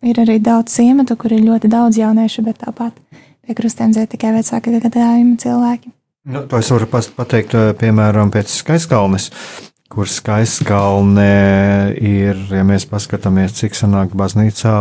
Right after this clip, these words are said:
Speaker 2: uz dievkalpojumiem, tad, ā, tas ir Kanupenes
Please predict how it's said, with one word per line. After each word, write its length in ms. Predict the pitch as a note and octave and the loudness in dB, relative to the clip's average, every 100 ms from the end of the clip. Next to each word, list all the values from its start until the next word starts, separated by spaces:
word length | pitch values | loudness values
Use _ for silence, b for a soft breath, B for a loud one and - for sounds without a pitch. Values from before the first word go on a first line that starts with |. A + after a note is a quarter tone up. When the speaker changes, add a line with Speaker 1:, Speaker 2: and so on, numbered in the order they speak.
| A2 | 0
Speaker 2:
uz 160 | A2 G2+ | -2 -2
dievkalpojumiem, 1120 | A2 G#2+ - G#2+ G#2 A2 G#2+ A2 A2 A2 A#2 A2 B B B B _ | -2 -2 -2 -4 -2 0 2 4 4 4 4 0 B B B B _
tad, 320 | A2 G2+ F#2+ | -4 -4 -2
ā, 460 | G#2 G2+ G2 G2 G2 G2 | 0 0 0 0 0 -2
tas 160 | G#2 G#2+ | -4 -4
ir 80 | |
Kanupenes 560 | - G2 G2+ B2 A2 | -2 0 0 0 0